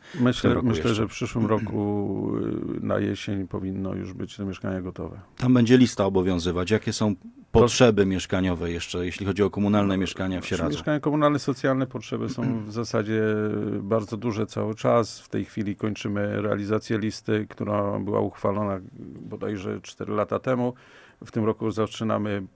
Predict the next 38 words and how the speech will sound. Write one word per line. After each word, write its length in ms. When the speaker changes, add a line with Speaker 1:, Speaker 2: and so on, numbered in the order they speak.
Speaker 2:
pracę 340
nad 280
ustaleniem 600
nowej 260
listy. 300
Będzie 220
to 120
też, 340
nie 80
wiem, 200
około 60
Speaker 1:
Zaktualizowane 800
też 140
teraz. 120
Speaker 2:
zaktualizowano 640
o 60
jakieś 280
pięćdziesiąt, 640
e, 320
rodzin, 500
e, 40
i, 420
i 240
będziemy 380
realizować. 640
Także 280
są 220
potrzeby, 480
ale 320
wychodzimy 480
naprzeciw 440
tym 160
potrzebom. 500
Także 320
tak 160
jak 100
pan 220
widzi, 360